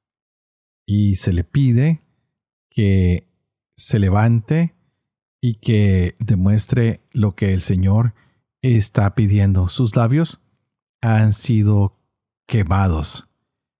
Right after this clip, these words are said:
para que él pueda expresar a qué clase de pecado es que el Señor los está llamando a dejar atrás. Pero parece que el pueblo no tiene ningún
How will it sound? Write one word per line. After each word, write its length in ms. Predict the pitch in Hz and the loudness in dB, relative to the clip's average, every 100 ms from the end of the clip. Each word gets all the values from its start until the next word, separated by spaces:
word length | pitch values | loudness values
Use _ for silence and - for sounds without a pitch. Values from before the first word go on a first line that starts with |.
| _ | _
para 240 | - 113 104 | -4 -2 -2
que 160 | 110 | -2
él 120 | 98 95 | -2 -2
pueda 760 | - 110 101 104 104 101 - _ _ - | -2 0 0 0 0 -2 -6 _ _ -4
expresar 840 | 110 - 107 92 113 104 101 - _ _ _ _ _ _ _ - | -4 -2 -4 -2 -2 0 -2 -4 _ _ _ _ _ _ _ -6
a 140 | 113 | -4
qué 200 | 127 117 | -2 -4
clase 380 | - 107 113 123 | -2 -4 -2 0
de 100 | 110 | -2
pecado 520 | - - - 101 113 | -2 -4 -2 0 0
es 100 | 104 | -2
que 260 | - 113 101 | -4 -2 -2
el 80 | |
Señor 540 | 87 90 95 107 110 104 _ _ _ _ - | -2 -2 2 2 0 -4 _ _ _ _ -6
los 200 | 120 104 | -2 -2
está 320 | 107 - 107 107 | -2 0 2 2
llamando 800 | 107 98 101 101 104 107 107 _ _ _ - | 2 2 2 2 2 2 0 _ _ _ -4
a 120 | 110 | -2
dejar 340 | 104 - 104 | -2 -2 0
atrás. 640 | 101 - 104 95 - - _ _ _ _ _ _ _ _ _ _ _ _ | 0 0 -2 -2 -6 -14 _ _ _ _ _ _ _ _ _ _ _ _
Pero 520 | - 101 98 92 87 - | -4 0 2 0 -2 -2
parece 400 | 95 95 - 107 | -2 -2 -4 -4
que 100 | 110 | -4
el 80 | 101 | -2
pueblo 460 | 110 98 104 101 | -2 0 0 0
no 200 | 98 101 | 0 0
tiene 520 | - 110 98 98 98 - | -2 -2 0 0 -2 -2
ningún 600 | 110 98 110 110 113 | -4 0 0 2 0